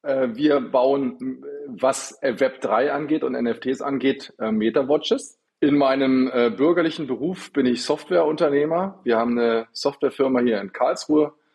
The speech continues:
äh, ansässig und, äh, machen hauptberuflich sozusagen ZenKit. Das ist eine Productivity Suite, äh, mit der wir alles vom Projektmanagement über Chat,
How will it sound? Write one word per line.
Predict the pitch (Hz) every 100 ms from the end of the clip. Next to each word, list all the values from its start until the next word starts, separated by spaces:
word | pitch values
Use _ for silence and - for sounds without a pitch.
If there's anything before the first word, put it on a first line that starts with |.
| _ _ _
äh, | 113
ansässig | 120 131 139 131 120 123 - - -
und, | - 107 107 101 104
äh, | 101
machen | 107 - 104 98 92 _ _ _ _ _
hauptberuflich | 107 110 98 107 117 -
sozusagen | 92 - 87 98 98 92 -
ZenKit. | 123 156 - 214 - -
Das | 95
ist | 104 -
eine | 101
Productivity | - 98 95 - 151 143 151
Suite, | - 135 139 139 - _ _ _ _ _
äh, | 104 107 107
mit | 104 98
der | 104
wir | 98 98
alles | - 98 101
vom | - 101
Projektmanagement | 98 95 95 101 95 92 101 95
über | 101 95 92
Chat, | - 101 101 - -